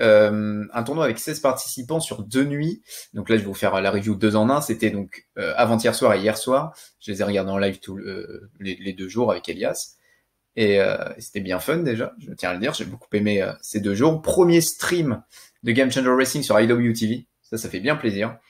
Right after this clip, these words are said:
Euh, donc c'était totalement imprévu. Donc bien sûr, huis clos. Voilà, donc il y avait, dans le public, il y avait les catcheurs qui étaient dans le public, ça, je, je vais, je vais revenir après,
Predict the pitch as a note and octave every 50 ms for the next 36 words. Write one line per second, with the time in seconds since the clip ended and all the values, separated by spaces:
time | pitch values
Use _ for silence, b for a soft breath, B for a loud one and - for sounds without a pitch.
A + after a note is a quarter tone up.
0 | b b b b b b b b - _ _ _ _ _ _ _ _ _ - C3+
1 | B2 A#2+ C#3 C#3 - - D#3+ - F#3+ G3 - - - G3+ G3+ - F#3 E3+ F3 F#3
2 | F3 D#3 - - A2+ F#2+ F2 - _ _ - B2+ C3 C3+ C#3 C#3 C3+ - - D#3
3 | D#3 D#3 D3+ D#3 D3+ - - B2+ B2+ C#3+ C#3 - - A#2+ B2+ B2+ - _ _ _
4 | _ _ _ _ _ _ _ _ _ _ _ _ _ _ - A#2 A2 G#2 G#2 A2
5 | A#2 A2 A2+ A#2+ A2+ G#2+ A2+ A2+ A2+ A2+ B2 B2+ A#2+ A#2+ C3+ B2 C3 C#3 C#3 -
6 | B2 A2 G#2 G#2 G#2 - - _ _ _ _ - A2+ A#2+ A#2 B2 C3+ A2+ - -
7 | C3 C3+ - - A#2 A2 A#2 A2+ A2 G#2+ - A2+ G#2+ A#2+ A#2 A2+ A2 - - A2
8 | G#2+ G#2 G2+ G#2 G#2+ A2 - G2+ F#2+ F#2+ G2 G2+ G2+ G2 G2+ G2 G#2 G#2+ G2+ G2+
9 | F#2+ - - C#3 D#3 D#3